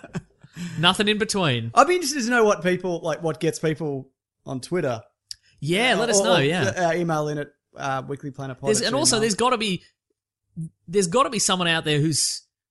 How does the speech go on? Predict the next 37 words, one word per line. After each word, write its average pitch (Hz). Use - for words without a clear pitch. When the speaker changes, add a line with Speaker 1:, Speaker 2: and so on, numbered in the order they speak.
Speaker 1:
who 175
sees 165
every 151
movie 143
by 131
a 120
particular 131
star 147
and 127
we 131
go, 131
"Oh 226
yeah, 233
that 170
makes 175
perfect 165
sense." 113
Speaker 2:
Yeah. 147
Speaker 1:
Why 160
wouldn't 165
we 143
say 127
that? 101
Speaker 2:
Yeah, 135
Speaker 1:
I'm 123
Speaker 2:
yeah. 127
Speaker 1:
trying 220
to 190
think, 202
Bradley 190
Cooper? 208
No. 202
Speaker 2:
No. 147
Speaker 1:
Limitless 180
was 143
so 156
boring. 160